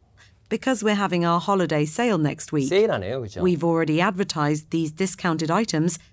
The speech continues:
Speaker 1: so
Speaker 2: 예.
Speaker 1: I want to be sure to have them in stock.
Speaker 2: 그죠? Have A in stock. A를 재고로 갖고 있다. 그래서 "그것들 재고로 반드시 갖고 있고 싶습니다." 이렇게 얘기하는 거.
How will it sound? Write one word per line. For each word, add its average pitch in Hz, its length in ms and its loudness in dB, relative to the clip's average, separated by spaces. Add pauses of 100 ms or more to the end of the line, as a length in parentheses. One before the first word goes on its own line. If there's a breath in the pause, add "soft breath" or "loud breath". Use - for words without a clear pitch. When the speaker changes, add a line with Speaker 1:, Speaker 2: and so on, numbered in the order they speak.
(140)
Speaker 1:
so 247 220 0
Speaker 2:
예. - 60 -4
Speaker 1:
I 240 160 2
want 269 280 2
to 202 100 -2
be 196 120 0
sure 208 340 2
to 165 140 -4
have 160 220 -4
them 160 140 -2
in 147 100 4
stock. 147 400 -2
Speaker 2:
그죠? 107 160 -2
Have 175 420 0
A 139 260 2
in 123 80 -6
stock. 110 480 -2
A를 131 260 2
재고로 117 260 -6
갖고 92 200 -10
있다. 82 80 -10
그래서 92 220 -8
"그것들 135 640 -2 (300 soft breath)
재고로 147 400 0
반드시 120 440 -8
갖고 110 300 -8
있고 117 220 -6
싶습니다." 104 680 -6
이렇게 - 200 -16
얘기하는 76 260 -10
거. 156 220 -2